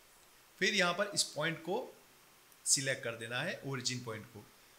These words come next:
और यहाँ पर number of pattern कितने हमारे six number है, तो यहाँ पर six apply कर देंगे और ओके कर देंगे।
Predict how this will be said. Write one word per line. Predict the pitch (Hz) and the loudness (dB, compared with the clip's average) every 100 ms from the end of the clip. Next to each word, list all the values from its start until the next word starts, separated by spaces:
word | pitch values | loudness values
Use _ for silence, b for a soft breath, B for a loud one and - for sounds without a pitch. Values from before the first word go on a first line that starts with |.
| - | -2
और | 147 170 | 2 4
यहाँ | 160 165 | 4 2
पर | 180 220 | 2 0
number | 147 143 151 | 0 -2 2
of | 170 165 | 2 2
pattern | 123 123 135 107 - | 2 2 0 -4 -6
कितने | 156 196 190 | -6 -2 -2
हमारे | 175 185 202 | 0 0 4
six | - 180 - | 4 4 2
number | 139 127 107 | 0 -2 -4
है, | 95 92 | -6 -8
तो | 151 | -4
यहाँ | 156 151 | -2 0
पर | 160 208 | -2 4
six | - 175 - - | 4 4 0 -2
apply | 127 123 131 | -4 -2 -2
कर | 123 | -2
देंगे | 117 143 185 220 | -6 -6 -6 -6
और | 123 123 123 - | -8 -8 -10 -12
ओके | 131 120 | -12 -10
कर | 98 | -12
देंगे। | 90 87 85 | -14 -20 -20